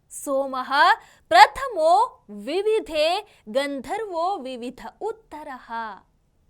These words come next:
ತೃತೀಯೋ ಅಗ್ನಿಷ್ಟಪತಿ ಸ್ತೂರಿಯಸ್ತೆ ಮನುಷ್ಯಜಃ ಸೋಮೋ ದದದ್ಗಂಧರ್ವಾಯ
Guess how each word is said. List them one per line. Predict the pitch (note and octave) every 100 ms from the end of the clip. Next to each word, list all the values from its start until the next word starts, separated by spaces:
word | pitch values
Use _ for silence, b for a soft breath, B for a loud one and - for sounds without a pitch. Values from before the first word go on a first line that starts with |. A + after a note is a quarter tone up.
| _ _ _ _ _ _
ತೃತೀಯೋ | - F4+ F#4 G#4 F4+ D4 D4 G4+ B B -
ಅಗ್ನಿಷ್ಟಪತಿ | E4 A#4 A#4+ A#4+ - - F#4+ G4+ A#4 - A#3+ _ _ _ _ _ _ _
ಸ್ತೂರಿಯಸ್ತೆ | - - F4+ F4+ E4 C#4 B3 G4 - - B3+ C#4 F#4 B B A3+
ಮನುಷ್ಯಜಃ | A#3+ C4+ E4 G#4 - F#4 F4 D4 C#4+ - B3+ G#3+ G3 - _ _ _ _ _ _ _ _ _ _ _ _
ಸೋಮೋ | - - B3+ C4 B3+ B3 E4 A4 b b G#3+
ದದದ್ಗಂಧರ್ವಾಯ | D4 C#4+ G4 G4 C#4 G4 A#4 A#4 A4+ G#4+ C#4 D#4 A4 F#4+